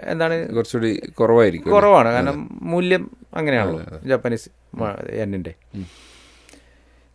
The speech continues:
Speaker 1: അതുപോലെ തന്നെ നമ്മളെ അവിടെയുള്ള ട്രാൻസ്പോർട്ടേഷന്
Speaker 2: ഉം.
Speaker 1: ബസ്സിൻ്റെ പാസ് തരും.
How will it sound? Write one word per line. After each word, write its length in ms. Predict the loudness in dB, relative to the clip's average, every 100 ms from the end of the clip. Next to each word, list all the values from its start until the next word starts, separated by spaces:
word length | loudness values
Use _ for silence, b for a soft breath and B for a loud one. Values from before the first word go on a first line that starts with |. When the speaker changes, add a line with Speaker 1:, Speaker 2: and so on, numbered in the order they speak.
| _ 2
Speaker 1:
അതുപോലെ 280 | 6 6 4
തന്നെ 320 | 0 0 -2 -4
നമ്മളെ 560 | -4 0 0 0 -4 -10 -14 -14 -10 0
അവിടെയുള്ള 500 | 4 4 2 0 -2 -6 _ b b b b _
ട്രാൻസ്പോർട്ടേഷന് 720 | 0 0 0 -2 0 -4 -6
Speaker 2:
ഉം. 420 | -12 -12 _ -4 0
Speaker 1:
ബസ്സിൻ്റെ 400 | 0 2 0 0
പാസ് 340 | 0 -2 -2
തരും. 320 | -6 -8 -10